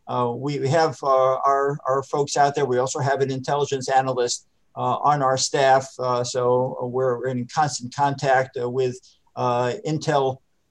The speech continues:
uh, departments, uh, in, in the New York metropolitan area. But Hate Crimes Task Force is just so important to us in the Jewish community. And I, I can't thank you enough,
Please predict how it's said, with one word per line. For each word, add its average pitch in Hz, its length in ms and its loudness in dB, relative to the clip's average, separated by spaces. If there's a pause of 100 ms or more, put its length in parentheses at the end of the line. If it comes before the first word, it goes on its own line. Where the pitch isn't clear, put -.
uh, 127 360 2
departments, 139 840 -2
uh, 131 300 0
in, 139 140 -4
in 135 160 -4
the 135 80 -2
New 135 100 -2
York 127 400 0
metropolitan 127 720 -2
area. 131 420 2 (440)
But 117 180 -4
Hate 151 160 -4
Crimes 135 400 -2
Task 139 320 -2
Force 123 400 -2
is 120 280 -8
just - 360 -4
so 135 200 0
important 127 500 -4
to 131 180 -2
us 131 360 0 (260)
in 127 100 -4
the 117 80 -6
Jewish 127 360 0
community. 127 680 -4
And 123 100 -2
I, 120 240 -2
I 123 60 -6
can't 131 260 -6
thank 131 240 -6
you 127 140 -4
enough, 131 300 0